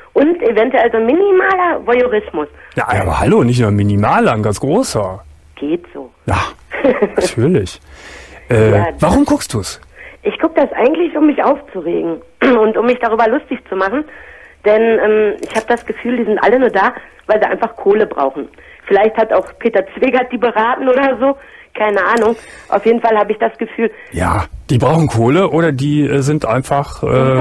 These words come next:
Speaker 1: Vergangenheit geraten, genau.
Speaker 2: scharf auf Presse und Fernsehen
Speaker 1: Richtig.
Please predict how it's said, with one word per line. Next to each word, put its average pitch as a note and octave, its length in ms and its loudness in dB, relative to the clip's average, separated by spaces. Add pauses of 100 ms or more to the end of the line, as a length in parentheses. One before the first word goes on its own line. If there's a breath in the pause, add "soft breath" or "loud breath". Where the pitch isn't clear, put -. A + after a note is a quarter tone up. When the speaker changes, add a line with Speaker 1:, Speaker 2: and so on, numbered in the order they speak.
Speaker 1:
Vergangenheit E3+ 480 -4
geraten, - 320 -6
genau. A#3 360 -2
Speaker 2:
scharf C3+ 360 0
auf - 500 -4
Presse C#3 460 0
und C3 220 -2
Fernsehen C#3+ 680 0
Speaker 1:
Richtig. A#2+ 380 -2